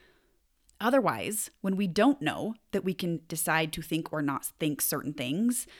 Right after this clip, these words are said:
we develop a deep program that is hard to see as optional. So that is why, as adults, there are so many things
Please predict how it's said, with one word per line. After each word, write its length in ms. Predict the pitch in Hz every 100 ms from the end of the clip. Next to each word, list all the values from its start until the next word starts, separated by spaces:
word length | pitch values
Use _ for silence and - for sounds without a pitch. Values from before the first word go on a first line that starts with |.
| - -
we 100 | 208
develop 380 | 202 240 254 190
a 80 |
deep 380 | 156 180 226 -
program 540 | - 196 196 180 139 143
that 140 | 165
is 80 | 160
hard 420 | - - 214 220
to 120 | -
see 240 | 208 - 170
as 120 | 160
optional. 500 | 156 - - - - _ _ _ _ -
So 140 | 196
that 160 | 196 233
is 100 | 202
why, 200 | 180 170
as 180 | 175 170
adults, 380 | - 147 -
there 160 | - 175
are 40 | 170
so 220 | - 208
many 220 | 214 175
things 540 | - 220 175 180 214